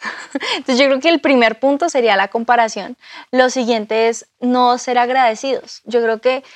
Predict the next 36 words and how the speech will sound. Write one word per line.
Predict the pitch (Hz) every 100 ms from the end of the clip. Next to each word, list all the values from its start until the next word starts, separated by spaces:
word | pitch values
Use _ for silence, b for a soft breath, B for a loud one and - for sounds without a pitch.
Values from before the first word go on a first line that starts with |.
| B B
el | 247 262
mayor | 240 226 226 226 -
enemigo | 269 269 254 226 214
de | 247
la | 269 269
queja | 233 226
es | 294
ser | 247 214
agradecidos. | 196 196 196 208 - _ _ _ _ _ _
Yo | 240 254
viví | 247 247
con | -
una | 277 294
señora | 302 254 208
maravillosa | 208 226 233 247 214 202 208
en | 208
Australia | 226 - 202 185 240 _ _ _
y | 262
ella | 247 247
todo | 240 285 277 277
el | 277
día | 277 254
le | 262
daba | 233 208
gracias | 196 196 202
a | 202
Dios. | 208 - - _ B B
Entonces | B 247 247
se | 254
pegaba | 262 247 226 220
en | 240
el | 269
dedo | 247 269
y | 311
era | 247
toda | 233 208 -